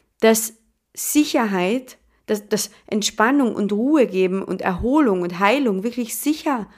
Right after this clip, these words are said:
ist und Sicherheit bedeutet. Und wenn du lernen möchtest, dein Nervensystem wirklich langfristig zu regulieren, dann schau dir meine Stress Academy an.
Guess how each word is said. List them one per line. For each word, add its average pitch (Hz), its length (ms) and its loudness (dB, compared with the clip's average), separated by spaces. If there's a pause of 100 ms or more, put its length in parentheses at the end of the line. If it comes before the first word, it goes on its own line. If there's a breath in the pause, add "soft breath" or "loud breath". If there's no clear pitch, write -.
(420 soft breath)
ist - 420 -4
und 190 160 -6
Sicherheit 220 460 -4
bedeutet. 185 720 -2 (4000 loud breath)
Und 220 160 0
wenn 226 160 2
du 233 400 0 (260 loud breath)
lernen 226 460 4
möchtest, 180 640 -4 (540)
dein 190 140 0
Nervensystem 220 640 -2
wirklich 226 320 -6
langfristig 220 880 -2
zu 202 100 -12
regulieren, 196 440 -4
dann 196 160 -4
schau 196 280 0
dir 240 140 -2
meine 208 180 0
Stress 202 320 -8
Academy 180 480 -6
an. 185 180 -8